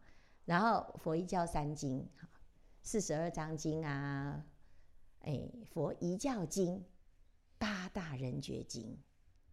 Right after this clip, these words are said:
哦，觉得佛经实在很棒哈，因为这，这几部经很好读，也很有道理，啊，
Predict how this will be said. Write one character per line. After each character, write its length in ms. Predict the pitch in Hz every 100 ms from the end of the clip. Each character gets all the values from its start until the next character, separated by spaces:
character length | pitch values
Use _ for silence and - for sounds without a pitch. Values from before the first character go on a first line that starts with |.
| - - - - - - - - -
哦， 260 | 156 147 -
觉 120 | 226
得 120 | 302
佛 200 | - 233
经 180 | 254 262
实 160 | 247
在 340 | 214 269 247 226 - - - - - - - - - - - -
很 340 | - 160 147
棒 340 | - 233 202 135
哈， 260 | 139 143 - -
因 200 | 233 247
为 160 | 214 208
这， 180 | 269 254
这 200 | 254 269
几 140 | 151
部 120 | 139
经 220 | 202 190 196 - - -
很 200 | 202 277
好 200 | 208 156
读， 360 | 151 135 151 - - - - - -
也 100 | -
很 220 | 202 220 262
有 140 | 240
道 220 | 202 196
理， 180 | 147 - - - - - - - - - - - -
啊， 360 | - 170 -